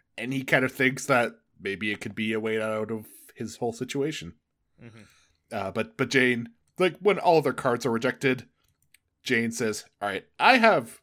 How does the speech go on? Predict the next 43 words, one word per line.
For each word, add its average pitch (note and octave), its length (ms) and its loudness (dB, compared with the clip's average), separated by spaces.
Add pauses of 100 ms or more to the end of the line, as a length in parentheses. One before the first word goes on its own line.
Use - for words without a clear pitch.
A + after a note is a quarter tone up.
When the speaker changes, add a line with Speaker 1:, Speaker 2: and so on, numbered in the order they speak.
Speaker 1:
sixty-four D#3 720 0
personalities, C3+ 760 2
each C#3 160 -6
of B2 100 -6
with, A#2 300 -8 (680)
each A#2 160 -8
of C#3 120 -4
which A#2 220 -6
has, A2+ 220 -8 (220)
has G#2 180 -6
a C3+ 40 -12
different C#3 260 -6
superpower, G2 600 -6 (600)
and G2 340 -4 (220)
if A2+ 180 -6
you'll A3 160 6
hook A#3 200 -2
me A2+ 100 4
up, F3 220 0 (280)
I'll A2+ 80 0
just D3+ 160 -8
give C#3+ 160 -2
you C3+ 60 -2
a A2 40 -2
sample A#2+ 300 -2
of A#2+ 120 -6
my A2 100 -2
blood, A2 380 -4
and A2+ 120 -8
you A#2+ 60 -4
could - 220 -8
probably D#3 240 0
do A#2+ 80 -6
something A2+ 240 -6
with F2 120 -12
that." A2+ 320 -2 (540)
Speaker 2:
Which D#3 220 -6
is E3+ 340 -8
very F#3 560 0
tempting A2+ 380 -4
for - 140 -14
the G#2 100 -12
scientist. - 640 -8